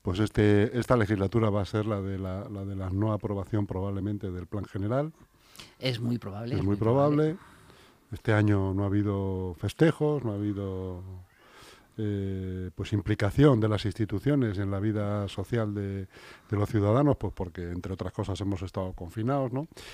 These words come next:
Speaker 1: Y por eso te digo yo que para, en mi, en mi, a mí la impre-, yo, eh, el titular que pondría va a ser, va a ser la, la legislatura de los tres años, porque este año va en blanco totalmente.
Speaker 2: Hombre, si te refieres
Speaker 1: Vale.
Speaker 2: a la actividad
Speaker 1: Y, pero,
Speaker 2: ordinaria
Speaker 1: pero
Speaker 2: del
Speaker 1: hasta
Speaker 2: ayuntamiento, sí.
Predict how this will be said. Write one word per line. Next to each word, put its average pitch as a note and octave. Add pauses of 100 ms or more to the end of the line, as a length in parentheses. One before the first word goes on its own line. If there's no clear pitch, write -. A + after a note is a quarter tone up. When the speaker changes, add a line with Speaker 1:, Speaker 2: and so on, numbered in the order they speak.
(120)
Speaker 1:
Y C#3+
por C3+
eso D#3
te D#3
digo D3
yo C#3+
que D3
para, F#2+
en G#2+
mi, G#2+
en G2+
mi, G2
a D#2
mí D3
la C#3+
impre-, A#2+
yo, C#3 (680)
eh, G#2+
el G2
titular A2+
que B2+
pondría A#2+
va B2
a -
ser, A2+ (140)
va G2+
a -
ser G#2
la, F2
la F#2
legislatura F#2+
de B2
los F2
tres G#2
años, A#2
porque F2+
este F#2+
año G#2+
va G#2+
en F2+
blanco G#2+
totalmente. F#2 (280)
Speaker 2:
Hombre, D3+
si C3
te B2+
refieres D3+
Speaker 1:
Vale. G3
Speaker 2:
a F3
la -
actividad C3
Speaker 1:
Y, C#3+
pero, D#3+
Speaker 2:
ordinaria C#3+
Speaker 1:
pero A2+
Speaker 2:
del B2
Speaker 1:
hasta C3
Speaker 2:
ayuntamiento, B2
sí. G#2